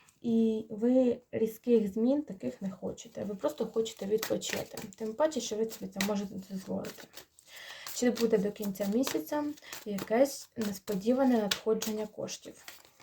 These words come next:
Королева жезлів. В чомусь вам допоможе якась, м,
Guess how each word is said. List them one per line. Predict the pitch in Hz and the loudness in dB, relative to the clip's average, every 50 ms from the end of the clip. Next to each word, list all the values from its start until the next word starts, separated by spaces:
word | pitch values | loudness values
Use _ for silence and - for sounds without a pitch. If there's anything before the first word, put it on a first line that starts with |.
| - _ _ - _ _ _ _ _ _ _ _ _ _ _ _ _ _ - _ - - - _ _ _ _ _ _ _ _ _ _ _ | -20 _ _ -20 _ _ _ _ _ _ _ _ _ _ _ _ _ _ -20 _ -20 -20 -20 _ _ _ _ _ _ _ _ _ _ _
Королева | - - 226 214 214 208 202 196 196 214 247 285 302 285 277 285 277 | -4 0 0 0 2 2 2 2 2 4 4 4 6 6 6 6 6
жезлів. | 254 226 220 220 214 196 190 196 196 - - 214 220 226 - - - - _ _ _ - - - - _ | 6 4 2 2 2 4 4 2 2 -2 -4 -4 -4 -4 -4 -6 -14 -20 _ _ _ -20 -20 -20 -20 _
В | _ - _ | _ -20 _
чомусь | - - 294 320 339 339 320 294 302 - 226 220 | -2 0 2 2 4 4 4 2 2 -4 -6 0
вам | 233 240 254 285 302 311 302 294 277 - - - - - | 2 4 4 4 4 2 0 -2 -4 -6 -14 -16 -8 0
допоможе | 220 226 226 - - 220 208 208 214 240 269 277 277 285 285 285 285 277 277 - _ _ _ - - - - _ _ | 4 4 4 4 4 0 0 2 4 4 6 6 6 8 6 6 4 2 0 -4 _ _ _ -20 -20 -20 -20 _ _
якась, | 220 214 - 240 240 262 262 262 - - - - - - - | -10 -6 -2 2 2 2 2 2 -4 -8 -8 -8 -8 -8 -6
м, | 247 240 226 233 226 226 226 226 226 226 | -2 0 2 4 4 6 6 6 6 4